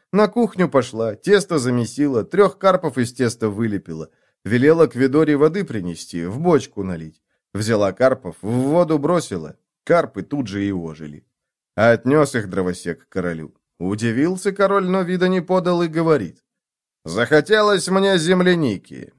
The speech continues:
Я даю тебе три дня срока. Сходи в лес да принеси, а не принесёшь, жену у тебя отберу». «Не миновать мне теперь беды», думает дровосек.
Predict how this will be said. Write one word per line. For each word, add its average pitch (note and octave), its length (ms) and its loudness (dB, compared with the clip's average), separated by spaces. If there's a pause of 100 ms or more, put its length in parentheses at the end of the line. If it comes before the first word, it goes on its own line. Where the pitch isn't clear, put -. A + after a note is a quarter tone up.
(140)
Я G#2+ 300 2
даю D3 260 4
тебе D3+ 280 4
три D3 300 0
дня D3 280 2
срока. A#2+ 640 0 (240)
Сходи D3 440 2
в E3 60 0
лес F#3 240 2
да E3 140 2
принеси, B2 800 0 (120)
а F#2 180 2
не A#2+ 100 2
принесёшь, C#3 720 2
жену C#3 480 0
у D3+ 80 0
тебя A#2+ 280 4
отберу». F2 480 -4 (840)
«Не C3+ 180 2
миновать B2+ 500 4
мне G#2+ 220 -4
теперь G2 300 -4
беды», G#2 440 -2
думает F2 480 -6
дровосек. F2 760 -6